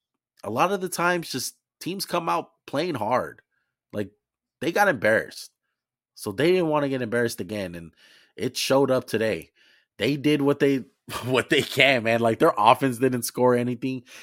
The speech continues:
They made just enough plays to win. But, man, like, Josh Allen, the real Josh <laughs> Allen, the defensive end for the Jaguars,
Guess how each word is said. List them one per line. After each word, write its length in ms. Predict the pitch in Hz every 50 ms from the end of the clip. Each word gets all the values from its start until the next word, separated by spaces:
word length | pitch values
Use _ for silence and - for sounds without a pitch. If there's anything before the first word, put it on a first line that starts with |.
| - _ _
They 100 | 110 120
made 320 | 123 139 135 117 95 -
just 300 | - 120 113 113 - -
enough 320 | 120 110 113 113 - -
plays 380 | - - 104 104 113 113 - -
to 100 | - 104
win. 540 | 90 85 85 87 90 92 107 117 123 120 117 _ _ _ - - 131 - _ _ _ _ _ _
But, 160 | - 107 98 92
man, 220 | 107 107 101 95
like, 180 | 98 98 92 -
Josh 380 | - 131 131 147 147 - -
Allen, 520 | 101 90 104 113 117 123 127 135 135 127 _ _ _ _ _ _ _
the 140 | - 120 123
real 320 | 113 104 117 117 123 127
Josh 380 | 117 117 131 127 131 127 - -
<laughs> 20 |
Allen, 460 | 117 143 - 139 131 120 139 135 - _ _ _ _ _ _ _ _ -
the 140 | 107 101 98
defensive 600 | 85 101 123 123 117 127 123 107 - 113 87 - -
end 340 | 110 110 113 117 123 123 _ _ _ _ _ _ _ _ _
for 100 | - 113
the 100 | 110 107
Jaguars, 800 | 101 92 107 104 107 113 110 117 120 120 120 120 120 123 120 -